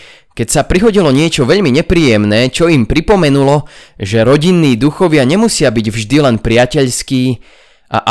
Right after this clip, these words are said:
ako som si dovolil poznamenať, nie sú nám vždy len na okrasu. Viem, je to trochu komické, ak počujete, že sa nejaký nadprirodzený jav, ktorý už dlhé roky budí rešpekt,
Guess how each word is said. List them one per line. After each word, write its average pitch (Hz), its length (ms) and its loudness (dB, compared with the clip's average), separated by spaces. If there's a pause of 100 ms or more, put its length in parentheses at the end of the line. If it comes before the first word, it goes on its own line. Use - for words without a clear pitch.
ako 151 160 0
som 151 160 0
si 143 240 -2
dovolil 160 400 2
poznamenať, 147 960 0
nie 127 320 2
sú 208 240 0
nám 143 400 2
vždy 131 320 -2
len 147 240 2
na 135 240 0
okrasu. 95 640 -6 (920)
Viem, 151 400 2
je 120 160 2
to 151 160 -2
trochu 127 240 0
komické, 127 640 0
ak - 160 -10
počujete, 123 720 0 (400)
že 113 160 -2
sa 165 160 0
nejaký 175 480 0
nadprirodzený 151 800 2
jav, 123 320 2
ktorý 127 400 0
už 110 80 -2
dlhé 135 400 2
roky 131 240 -2
budí 120 240 0
rešpekt, - 560 -4